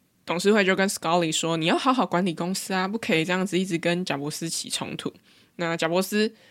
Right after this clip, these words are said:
也被告知说：“你要好好整顿麦金塔部门啊，你要让这个麦金塔的销量可以起来。”但是呢，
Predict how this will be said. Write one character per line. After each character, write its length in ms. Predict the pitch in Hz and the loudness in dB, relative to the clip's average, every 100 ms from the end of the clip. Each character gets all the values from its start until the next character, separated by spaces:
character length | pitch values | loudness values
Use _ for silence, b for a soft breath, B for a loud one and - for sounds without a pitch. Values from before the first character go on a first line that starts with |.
| b b b | b b b
也 100 | 175 | 2
被 100 | 175 | 4
告 160 | 196 180 | 4 4
知 200 | 175 175 | 4 0
说 240 | 180 170 165 | 2 2 2
：“你 60 | |
要 100 | 175 | 0
好 180 | 262 214 | 0 0
好 120 | 226 | 0
整 180 | 214 170 | 0 0
顿 100 | 226 | 0
麦 160 | 247 208 | 0 0
金 160 | 214 | -2
塔 160 | 214 - | -2 -2
部 160 | 214 | 0
门 240 | 202 160 156 | 0 0 -2
啊， 180 | 160 170 | -2 -2
你 80 | 160 | -2
要 100 | 170 | -2
让 220 | 233 226 | -2 0
这 100 | 208 | 0
个 120 | 202 | 0
麦 120 | 220 | 0
金 160 | 208 214 | -2 -2
塔 200 | - 160 | -2 -4
的 80 | 151 | -2
销 320 | - 180 196 | -2 0 0
量 200 | 208 170 b b b b b _ | 0 -2 b b b b b _
可 160 | - 185 | 0 2
以 100 | 202 | 4
起 300 | - - 151 | 2 0 -2
来。” 320 | - - 214 _ _ _ _ _ _ _ _ - | -6 -8 -12 _ _ _ _ _ _ _ _ 2
但 200 | 339 320 | 4 4
是 260 | - 320 269 | 2 2 2
呢， 340 | 214 196 | 4 2